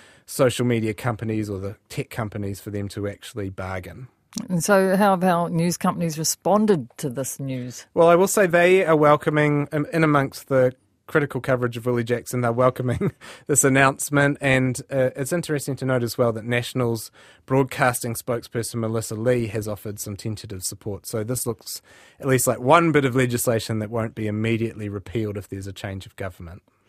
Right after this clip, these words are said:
Speaker 2: Uh, there's a text here for you from Ganya Hayden. It says, "Hi,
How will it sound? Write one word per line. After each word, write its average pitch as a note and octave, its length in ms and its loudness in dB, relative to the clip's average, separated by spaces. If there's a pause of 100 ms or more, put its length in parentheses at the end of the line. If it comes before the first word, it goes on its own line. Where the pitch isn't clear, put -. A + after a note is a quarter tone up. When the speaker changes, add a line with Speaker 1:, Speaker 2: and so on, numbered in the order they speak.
(540)
Speaker 2:
Uh, D#3+ 260 -4
there's E3+ 420 -4
a D3 60 -8
text - 440 -4 (120)
here D3+ 260 0
for D#3 260 -4
you D3 220 -2
from C#3+ 200 -6
Ganya D3 540 -2
Hayden. C#3 320 -6
It - 80 -10
says, D3 260 -8
"Hi, E3+ 280 -2